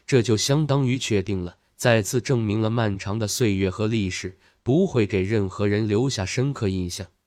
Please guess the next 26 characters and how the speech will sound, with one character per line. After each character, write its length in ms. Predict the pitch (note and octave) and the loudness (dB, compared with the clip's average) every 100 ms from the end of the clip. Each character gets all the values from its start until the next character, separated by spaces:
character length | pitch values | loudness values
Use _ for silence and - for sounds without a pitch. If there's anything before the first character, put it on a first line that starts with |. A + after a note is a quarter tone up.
| _ _ _ - | _ _ _ -8
除 260 | - D#3 | 2 4
了 100 | D#3+ | 6
直 280 | A#2 A#2+ D3+ | 4 4 2
觉， 260 | C3 A2 A#2+ _ | 2 0 -2 _
也 200 | G2+ G2+ | 0 2
就 200 | F#2 G#2+ | 4 2
是 120 | F#2 | 0
说 220 | G2+ A2+ | -2 -2
很 300 | G#2 G#2+ C#3 | -2 0 0
少 240 | E3+ F#2+ E2+ | 0 -2 -4
的 100 | F2+ | -6
人。 200 | F2+ F#2+ _ _ _ _ _ | -6 -8 _ _ _ _ _
但 220 | - B2+ | 4 4
是 160 | A#2+ C3 | 4 2
就 180 | B2 A#2+ | 4 4
像 240 | A2 A2 | 4 0
在 160 | G#2 G2+ | 2 0
所 320 | - G#2+ F3 | 2 4 4
有 180 | D3 G2 | 6 4
类 260 | A2+ A2 | 4 2
似 180 | G2 - | 0 -4
情 240 | F#2+ G2 G#2+ | -4 -4 -2
况 220 | A2+ F#2 | -2 -2
下 140 | F#2 | -2
一 160 | F2 E2+ | -4 -6
样， 160 | F#2 | -10